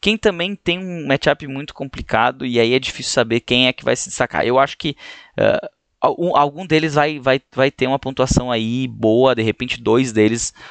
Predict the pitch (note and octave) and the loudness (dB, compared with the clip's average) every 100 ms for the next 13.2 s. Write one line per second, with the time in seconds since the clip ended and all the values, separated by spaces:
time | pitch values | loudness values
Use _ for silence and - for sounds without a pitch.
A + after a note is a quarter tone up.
0 | - - F#2+ G2+ A#2 - - _ - - | -20 -4 2 4 2 -2 -14 _ -20 -12
1 | - F#2 F#2 F#2 F#2 F#2 F#2+ - G2 A2+ | 0 2 4 4 2 0 -2 -4 -4 -4
2 | B2 C3 - A2+ A2+ A2+ A#2+ - A#2 B2+ | -8 -8 -6 -2 -2 0 0 2 2 2
3 | C#3 - B2 A#2+ G#2+ A2 A#2 _ _ - | -4 -6 -2 -2 -2 0 0 _ _ -14
4 | A#2+ - - B2 - B2 B2+ A#2+ - A2+ | -10 -6 0 0 2 2 2 -4 -4 0
5 | A2 G#2+ A2 A#2+ B2 A#2+ A2+ A2 - A2+ | 2 2 0 -4 -4 -2 0 0 -2 -6
6 | G#2 G2 G#2 - - _ - - A2 A2 | 0 0 0 -4 -16 _ -20 -8 -4 -4
7 | - - _ - G2+ G#2 A2 - F#2 - | -2 -4 _ -2 2 2 2 -6 -10 -18
8 | - F#2+ - - _ _ _ _ _ _ | -14 -14 -14 -20 _ _ _ _ _ _
9 | _ - - A#2 A#2+ A#2 A2 G#2+ C#3 G#2 | _ -18 -6 -4 -2 0 0 0 -2 -2
10 | A2 G#2+ F#2+ F#2+ G2 G2+ G#2 A2 G2+ F#2+ | -4 0 2 2 0 -4 -2 0 2 2
11 | G2 F#2 G2 C3 B2+ A2 - G2+ G#2+ A2+ | 2 2 2 0 0 -2 -2 0 2 2
12 | B2+ - - - _ - G#2 G#2+ - A2+ | -2 -10 -20 -20 _ -2 0 -2 -6 -2
13 | A#2 | -2